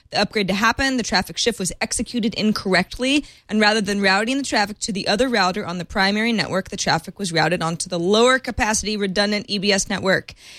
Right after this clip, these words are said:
So, <laughs> so, so the employee who's like, "Ah, wrong switch," darn it,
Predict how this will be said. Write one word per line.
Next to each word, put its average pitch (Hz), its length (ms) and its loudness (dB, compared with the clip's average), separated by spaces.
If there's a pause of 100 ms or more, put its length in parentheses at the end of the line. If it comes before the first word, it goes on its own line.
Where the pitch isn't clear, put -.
(120)
So, - 140 0
<laughs> - 20 4
so, - 160 4 (640)
so 269 240 4
the 302 320 0
employee 339 580 2
who's 311 240 -4
like, 262 260 -2
"Ah, 427 400 2
wrong 359 240 -4
switch," 349 440 -6 (200)
darn 403 320 2
it, 285 260 -2